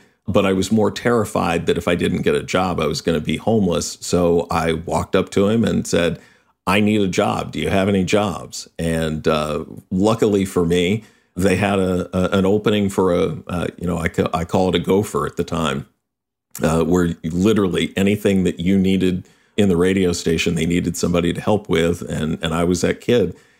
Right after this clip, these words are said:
And so I, uh, I took a job after school, uh, working at the lo-, local radio station and, uh,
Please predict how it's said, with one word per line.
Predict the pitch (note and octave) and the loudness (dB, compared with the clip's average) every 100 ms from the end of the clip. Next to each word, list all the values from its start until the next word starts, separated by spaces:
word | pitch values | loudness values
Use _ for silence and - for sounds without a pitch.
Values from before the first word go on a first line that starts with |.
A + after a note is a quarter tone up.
| _ | _
And | - F2 | -2 -2
so | - F2+ F#2 - | 2 2 2 0
I, | E2+ F2 | -2 0
uh, | E2+ E2 F#2 - | 0 -2 -4 -6
I | F#2 F2 | -2 -2
took | - G2 | 0 0
a | |
job | F2+ - F2+ F#2+ G#2+ G2+ - | 0 0 0 0 -2 -6 -6
after | F2 - F#2 | -4 -2 -2
school, | - - G2 A2 A2+ _ _ _ E2 | -2 0 2 2 -2 _ _ _ -4
uh, | E2 | -2
working | F2 F#2+ F#2+ F#2+ | 2 0 2 2
at | F#2 | 2
the | F2+ | 0
lo-, | F2 F#2+ F#2+ - | 2 2 2 0
local | G#2 G2+ F#2 | 0 2 2
radio | F#2 F#2+ F2+ F2 | 2 2 2 0
station | - E2+ E2+ - D#2+ D#2+ - | -2 -2 0 0 -2 -2 -4
and, | E2 E2 E2+ E2 D#2+ | -4 -2 0 -2 -2
uh, | D#2+ D#2 D#2+ | -4 -2 -6